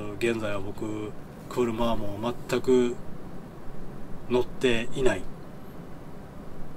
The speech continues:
バイク、それもスーパーカブの百十が足なので、バイクが自動運転になることは、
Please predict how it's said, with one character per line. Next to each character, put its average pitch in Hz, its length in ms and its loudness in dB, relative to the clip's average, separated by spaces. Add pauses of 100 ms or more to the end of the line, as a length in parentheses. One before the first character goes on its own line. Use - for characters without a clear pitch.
(300)
バ 131 120 8
イ 120 80 8
ク、 101 200 -4 (160)
そ - 120 2
れ 123 80 6
も 104 100 -2
ス - 200 4
ー 139 80 8
パ 127 140 4
ー 117 60 2
カ 127 120 4
ブ 110 100 0
の 107 60 0
百 123 340 2
十 117 300 2
が 104 160 0
足 113 220 8
な 98 120 0
の 92 140 -2
で、 92 140 -4 (1700)
バ 127 120 8
イ 139 80 10
ク 131 100 4
が 104 380 4 (1500)
自 127 100 6
動 120 140 6
運 117 140 2
転 117 160 2
に 110 100 0
な 107 100 0
る 98 80 0
こ 120 140 2
と 120 120 2
は、 104 220 2